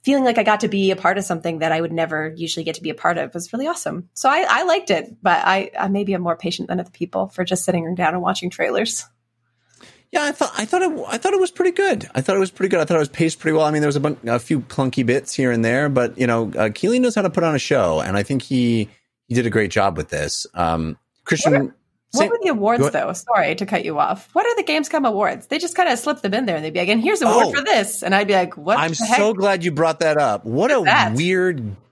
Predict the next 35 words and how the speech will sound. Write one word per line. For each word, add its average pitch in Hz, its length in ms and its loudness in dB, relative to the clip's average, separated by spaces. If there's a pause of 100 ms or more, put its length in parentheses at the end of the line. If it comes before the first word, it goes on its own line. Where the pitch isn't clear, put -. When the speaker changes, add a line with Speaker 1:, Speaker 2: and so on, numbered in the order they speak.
(220)
Speaker 2:
goofy 160 720 0
non 123 500 0
sequitur 131 540 0
of 104 100 -2
nonsense, 101 760 0
right? 127 200 4
It, 147 100 2
it, 415 200 4 (100)
Speaker 1:
<laughs> - 580 -2
Speaker 2:
no, 226 180 2
honestly, 220 580 0
like, 160 280 0 (400)
uh, 135 180 2
I 147 100 2
just 190 140 -2
wanna 208 140 0 (180)
cut 240 200 0
in 269 100 2
here 226 240 2
and 185 140 0
tell 202 180 0
you 190 160 2
the 160 220 0
best 180 420 0
PlayStation 170 640 0
game 131 280 2
is 127 100 -2
Cyberpunk 190 680 -2
twenty 175 240 0
seventy-seven. 160 680 0 (500)
The 127 60 -6
best 175 340 -2
PlayStation 370 720 -2
game? 453 440 0
What? - 400 -2